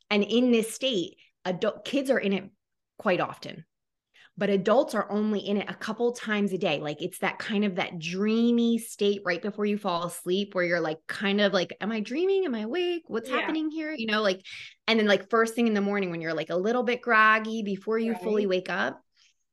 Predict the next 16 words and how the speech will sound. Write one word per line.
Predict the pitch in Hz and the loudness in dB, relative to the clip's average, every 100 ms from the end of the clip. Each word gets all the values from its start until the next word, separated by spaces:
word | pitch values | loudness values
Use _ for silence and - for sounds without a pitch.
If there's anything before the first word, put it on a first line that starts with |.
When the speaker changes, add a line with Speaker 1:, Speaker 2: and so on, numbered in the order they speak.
| _ | _
Speaker 1:
So | 240 214 202 - | 4 6 4 0
your | 202 214 185 | 0 0 2
brainwaves | 208 233 254 233 196 - | 2 2 2 0 -2 -2
are | 185 185 | 2 2
very, | 165 180 202 247 262 - - - | 2 0 0 -2 -8 -14 -14 -2
um, | 185 170 160 156 - _ _ _ _ _ _ _ | 2 2 0 -6 -10 _ _ _ _ _ _ _
uh, | 196 180 175 - | 0 2 0 -4
low | 175 175 196 233 | 0 4 4 4
frequency, | 247 220 240 269 | -2 -2 -2 -2
but | 208 185 - | -2 -2 -2
you're | 190 | 0
not | 185 190 | 2 0
asleep. | - - 165 - - _ _ _ _ _ | -4 -6 -10 -12 -20 _ _ _ _ _
Speaker 2:
Right. | 214 190 - - | -2 -2 -4 -12
Okay. | 202 | -4
Speaker 1:
And | 202 202 | -2 0